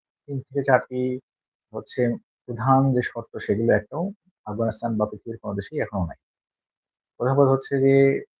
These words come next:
আহ, ইসলামিক খিলাফত প্রকৃত হতে গেলে, আহ, যে কোনো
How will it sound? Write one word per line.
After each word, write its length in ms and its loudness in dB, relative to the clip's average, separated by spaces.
আহ, 220 -10
ইসলামিক 300 -6
খিলাফত 380 2
প্রকৃত 240 -6
হতে 280 -2
গেলে, 300 0
আহ, 440 -8
যে 80 -4
কোনো 160 4